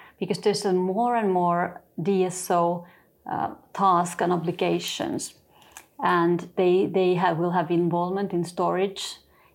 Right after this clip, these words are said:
in electric vehicles infrastructure, as well as data management. So we have to make sure, uh, on the member state level that when we're making, uh, the legislation, that we have to ensure the neutrality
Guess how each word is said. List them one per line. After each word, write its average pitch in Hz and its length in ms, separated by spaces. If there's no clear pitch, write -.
in 170 680
electric 180 600
vehicles 185 480
infrastructure, 185 920
as 175 160
well 185 140
as 180 120
data 175 240
management. 165 720
So - 180
we 180 140
have 208 220
to 220 60
make 190 220
sure, 226 500
uh, - 280
on 185 160
the 190 80
member 214 320
state 175 300
level 170 340
that 180 180
when 185 200
we're 180 140
making, 175 580
uh, 170 320
the 180 120
legislation, 180 840
that 165 160
we 180 100
have 175 180
to 196 100
ensure 185 680
the 190 100
neutrality 180 920